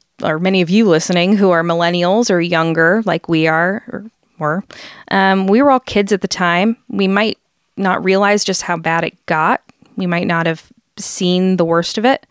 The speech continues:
but catastrophic is the right word for Hurricane Katrina. Um, I won't detail it all now, other than in this small way to frame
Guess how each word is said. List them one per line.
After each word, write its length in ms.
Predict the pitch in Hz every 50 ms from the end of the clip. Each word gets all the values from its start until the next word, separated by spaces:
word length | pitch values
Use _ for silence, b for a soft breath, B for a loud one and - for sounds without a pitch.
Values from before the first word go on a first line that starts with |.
| b b b b b b b b
but 140 | - 185 -
catastrophic 880 | - - 226 226 240 240 - - - 220 190 180 - - 180 - - -
is 340 | - 185 175 170 160 - -
the 140 | - 180 165
right 300 | 160 165 156 160 - -
word 420 | 170 160 151 147 - - 170 -
for 140 | - - 170
Hurricane 480 | 160 - 156 156 - - - 185 185 175
Katrina. 580 | - - - - - 170 165 - - - 190 185 _ b b b b b b b b b b b b b b -
Um, 320 | 196 185 175 175 180 190 -
I 100 | - 202
won't 180 | 214 240 240 214
detail 340 | 196 214 214 - 226 214 208
it 100 | 196 185
all 160 | 180 175 175 170
now, 580 | 165 160 160 156 156 165 190 226 254 269 277 -
other 500 | - 190 175 185 185 180 180 180 180 180 170
than 300 | - 175 175 170 170 165
in 180 | - 175 170
this 140 | 165 165 160 - - -
small 400 | - - - 175 170 175 175 170
way 220 | 175 175 175 180
to 100 | 180 -
frame 640 | 190 - - - 170 170 175 175 175 175 170 165